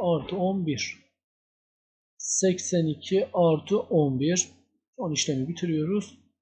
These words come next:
İstenen toplam doksan üç olarak karşımıza çıkıyor. Cevap ne o zaman? Ceyhan.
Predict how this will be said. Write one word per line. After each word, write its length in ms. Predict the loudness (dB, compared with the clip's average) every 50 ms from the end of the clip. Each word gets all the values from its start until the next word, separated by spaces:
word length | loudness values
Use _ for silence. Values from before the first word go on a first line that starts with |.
| _ _ _
İstenen 600 | -8 -6 -6 -8 -4 -2 -2 0 0 -2 -4 -4
toplam 680 | -4 -4 -6 -4 0 2 2 4 2 0 -4 -10 _ _ _ _ _ -4
doksan 520 | -2 -2 -2 -2 -6 -10 -10 -8 -8 -8 -8
üç 280 | -8 -8 -10 -12 -12 -10
olarak 340 | -8 -6 -6 -6 -6 -8 -10
karşımıza 540 | -12 -16 -16 -16 -16 -14 -12 -12 -12 -12 -14 _ _ _ _ _ _
çıkıyor. 360 | -12 -12 -12 -12 -14 -18 -20 -16 -16 -16 -16 -16 _ _ _ _ _ _ _ _ _ _ _ _ _ _ _ _ _ _ _ _ _ _ _ _ _ _ _ _ _ -6
Cevap 300 | -2 0 0 0 0 0
ne 80 | 0 0
o 100 | 0 2
zaman? 380 | 2 2 4 4 2 2 0 -4
Ceyhan. 300 | -4 -4 -4 -4 -6 -10